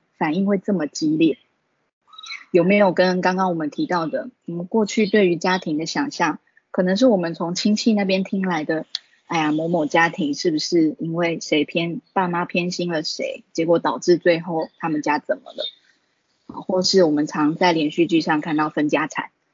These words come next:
这样子的一个好像很复杂的状态。所以当，当我们自己成为了父母以后，我们其实都会有一个状态，是我们想尽力成为公平的爸妈。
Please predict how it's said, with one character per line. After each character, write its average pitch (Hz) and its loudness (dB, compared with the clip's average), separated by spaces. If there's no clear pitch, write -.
这 185 2
样 170 2
子 143 -4
的 135 0
一 - -2
个 139 -4
好 139 -4
像 214 0
很 156 -2
复 214 0
杂 143 -2
的 139 -2
状 160 -4
态。 - -6
所 240 4
以 247 8
当， 247 2
当 285 4
我 262 6
们 170 -6
自 214 -6
己 175 -2
成 151 -10
为 156 -8
了 160 -6
父 190 -8
母 160 -8
以 - -14
后， 160 -10
我 - -10
们 165 -6
其 196 -2
实 190 0
都 247 2
会 269 4
有 175 4
一 147 -2
个 170 -2
状 208 -2
态， 190 -2
是 190 -4
我 165 -2
们 156 -4
想 151 -2
尽 180 -2
力 165 0
成 147 -6
为 151 -4
公 156 -4
平 - -6
的 - -12
爸 - -4
妈。 151 -10